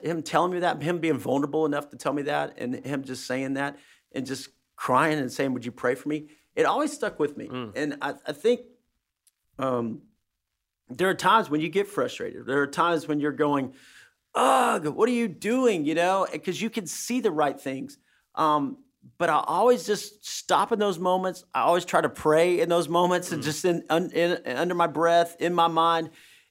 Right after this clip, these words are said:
Speaker 1: A-, and, you know, a leader is always the calmest one in the room, right? A-, a-, and, and, we don't res-, we don't discipline out of anger. We discipline out of love. And, and so there's times when you just go, "You know what? I'm gonna be calm here. I'm gonna let this situation settle."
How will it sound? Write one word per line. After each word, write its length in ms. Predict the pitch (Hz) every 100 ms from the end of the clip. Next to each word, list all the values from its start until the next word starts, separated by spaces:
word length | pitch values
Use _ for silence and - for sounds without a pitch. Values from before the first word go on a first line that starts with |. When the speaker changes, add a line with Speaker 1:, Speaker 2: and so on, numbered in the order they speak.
| -
Speaker 1:
A-, 260 | 165 -
and, 240 | 175 175 165
you 100 | 180
know, 100 | 190
a 80 | -
leader 460 | 156 185 277 339 294
is 140 | 165
always 280 | 160 175 180
the 80 | 147
calmest 440 | - 160 165 160
one 120 | 151 151
in 60 |
the 80 | 135
room, 280 | 123 107 - _ _ _ _ _ _ _ -
right? 280 | 156 160 -
A-, 240 | 170 -
a-, 200 | 185 -
and, 140 | 190 165
and, 520 | 180 165 170 170 151
we 100 | 220
don't 300 | 262 233 175
res-, 260 | 180 170 -
we 160 | - 180
don't 200 | 180 139
discipline 460 | 180 208 220 202 170
out 120 | 139
of 80 | 127
anger. 500 | 156 208 233 214 - _ -
We 100 | 151
discipline 440 | 147 175 - 165
out 140 | 143 127
of 100 | 113
love. 420 | 131 151 196 185 _ _ _ -
And, 140 | 170
and 80 | 170
so 100 | 202
there's 200 | 180 175
times 400 | - 214 233 175
when 100 | 170
you 100 | 160
just 180 | 156 -
go, 180 | 165 156
"You 120 | 156
know 80 | 165
what? 220 | 175 180
I'm 80 | 170
gonna 100 | 196
be 100 | 165
calm 420 | 147 - 156 180
here. 240 | 196 196 202
I'm 120 | -
gonna 100 | 139
let 160 | 139 -
this 160 | 143
situation 600 | - 139 147 143 139 113 - _ _ _
settle." 800 | - - - 165 185 190 180